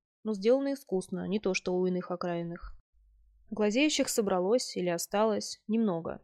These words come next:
дюжины три, только у двоих в первом ряду на шапках были дворянские перья. Ручаться можно, почти все остальные пришли просто поглазеть. Вон кучка мальчишек-годочков Тарика и троица студиозусов.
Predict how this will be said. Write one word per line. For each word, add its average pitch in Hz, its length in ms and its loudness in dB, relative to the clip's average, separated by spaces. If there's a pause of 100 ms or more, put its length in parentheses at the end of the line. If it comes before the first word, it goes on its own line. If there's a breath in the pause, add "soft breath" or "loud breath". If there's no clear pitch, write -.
дюжины 220 380 2
три, 202 300 -2
только 220 280 0
у 220 60 2
двоих 220 320 2
в - 40 -20
первом 185 280 2
ряду 190 240 0
на 220 120 0
шапках 196 400 -2
были 170 160 -2
дворянские 175 560 -2
перья. 165 460 -4 (600)
Ручаться 214 480 2
можно, 165 340 -6
почти 196 300 -4
все 254 180 0
остальные 240 400 0
пришли 196 300 -4
просто 208 320 -2
поглазеть. 180 680 -2 (520)
Вон 277 220 2
кучка 277 320 0
мальчишек-годочков 196 960 0
Тарика 180 400 -2
и 175 80 -4
троица 220 320 2
студиозусов. 202 720 -2